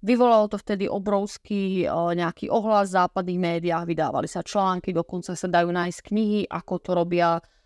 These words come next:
o, holandskí rodičia, že majú tak šťastné deti a vychovávajte svoje deti ako Holanďania a podobne.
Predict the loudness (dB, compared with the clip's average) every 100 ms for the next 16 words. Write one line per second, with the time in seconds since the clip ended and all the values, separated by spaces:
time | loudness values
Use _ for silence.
0 | _ 0 2 2 -2 -6 -10 -14 _ _
1 | -2 2 2 2 -4 -2 0 -2 -4 0
2 | 0 0 -2 -2 -4 -8 -10 -8 -4 0
3 | 0 -2 -2 0 0 -2 -4 0 2 2
4 | 0 -6 -4 -2 -2 -4 -8 -8 -4 -2
5 | -2 -2 0 0 -2 -2 -2 -2 -2 -2